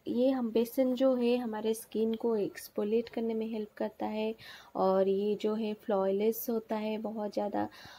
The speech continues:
और ये एक्ने और blemishes और increase, अ, skin tone के लिए ये बहुत ज़्यादा हेल्प करता है। तो, म, और उसके बाद मैं यहाँ पे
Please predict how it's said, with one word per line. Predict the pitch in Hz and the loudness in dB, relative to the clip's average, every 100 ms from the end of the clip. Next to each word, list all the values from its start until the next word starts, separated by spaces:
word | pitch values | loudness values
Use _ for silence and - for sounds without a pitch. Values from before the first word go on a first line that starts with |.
| - | -4
और | - 226 226 | 4 6 6
ये | 220 233 | 2 2
एक्ने | - 202 208 - 254 254 | 2 -2 -4 -4 -2 0
और | 220 202 | 0 0
blemishes | 202 196 208 220 226 226 - - | 0 0 -2 -2 -2 -2 -6 -2
और | 196 190 190 196 | 2 4 4 4
increase, | 190 196 196 208 226 226 - | 2 2 0 2 0 0 -2
अ, | 202 190 175 180 | 0 2 0 -2
skin | - 220 214 214 | -4 -2 0 0
tone | 220 220 220 226 - | -2 0 -2 -4 -4
के | - | -4
लिए | 208 214 226 | -2 0 0
ये | 214 214 | 0 -2
बहुत | 214 196 196 208 | -2 -2 0 0
ज़्यादा | 202 196 208 | 0 0 0
हेल्प | 202 185 190 - | 0 -2 -4 -6
करता | 185 - 185 | -6 -6 -4
है। | 180 175 - - - - _ | -4 -6 -10 -20 -20 -20 _
तो, | 226 233 240 247 - _ | 4 6 4 2 -4 _
म, | 214 214 - | -2 -2 0
और | 202 220 | 0 2
उसके | 226 226 - | 2 0 -2
बाद | 226 220 220 | 0 0 0
मैं | 226 226 | 0 0
यहाँ | 220 208 202 214 | 0 0 -2 0
पे | 214 | -2